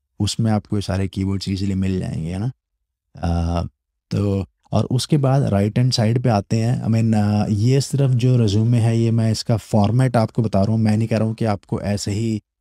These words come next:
exactly बनाना पड़ेगा। For example, इस बंदे ने प्रोफाइल में जो लिखा हुआ है, एक्सपीरियंस, सेल्फ मोटिवेटेड, ये सब जार्गन है,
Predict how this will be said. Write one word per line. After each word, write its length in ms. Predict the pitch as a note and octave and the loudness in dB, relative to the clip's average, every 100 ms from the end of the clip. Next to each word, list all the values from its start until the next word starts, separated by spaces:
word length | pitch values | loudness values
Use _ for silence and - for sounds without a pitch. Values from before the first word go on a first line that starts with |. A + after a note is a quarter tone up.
| C3 | -6
exactly 480 | G2 G2+ F#2+ A2 A2+ | -4 -4 -4 -2 0
बनाना 440 | G2+ F#2+ F#2+ A2 | 0 2 0 0
पड़ेगा। 380 | G#2+ G2 G2 G#2+ | 0 -2 -2 -6
For 120 | A2 | -4
example, 400 | G2+ G2 G2 G#2 | -4 -2 0 -2
इस 80 | F#2+ | -2
बंदे 220 | G2 G2+ | -2 0
ने 100 | G2+ | -2
प्रोफाइल 380 | G#2 G2 G2+ G2+ | -4 -6 -2 -2
में 80 | G2+ | 0
जो 60 | |
लिखा 320 | G2+ F#2+ - | 0 -2 -4
हुआ 160 | G2 G2+ | -2 -2
है, 40 | |
एक्सपीरियंस, 520 | F#2+ - G2 F#2+ F#2+ - | -4 -4 -2 0 0 0
सेल्फ 240 | F#2+ F#2 | -4 -4
मोटिवेटेड, 600 | G2 F#2+ G2+ G2 G2 G2 | -4 -4 -4 -4 -4 -4
ये 80 | F#2+ | -4
सब 240 | G2 F#2 | -4 -4
जार्गन 420 | F#2+ F2+ F#2+ G2 | -2 -2 0 0
है, 80 | G#2 | 0